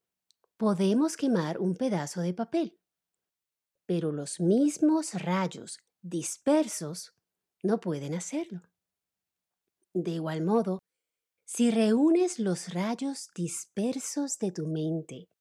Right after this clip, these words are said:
y los enfocas hacia un punto, tendrás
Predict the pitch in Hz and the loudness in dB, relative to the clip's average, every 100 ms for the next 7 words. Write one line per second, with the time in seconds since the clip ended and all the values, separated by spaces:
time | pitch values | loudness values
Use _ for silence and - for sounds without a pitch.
0 | _ _ _ - 220 214 202 214 196 180 | _ _ _ 0 2 2 0 0 0 -2
1 | - 254 311 302 147 143 - - 202 - | -2 2 2 0 -6 -6 -10 -8 -8 -2
2 | 214 247 277 214 226 208 - 131 - _ | 0 2 2 4 2 2 -4 -14 -18 _
3 | _ _ _ _ - 220 202 180 196 269 | _ _ _ _ 2 4 4 4 2 0
4 | 311 - | -2 -8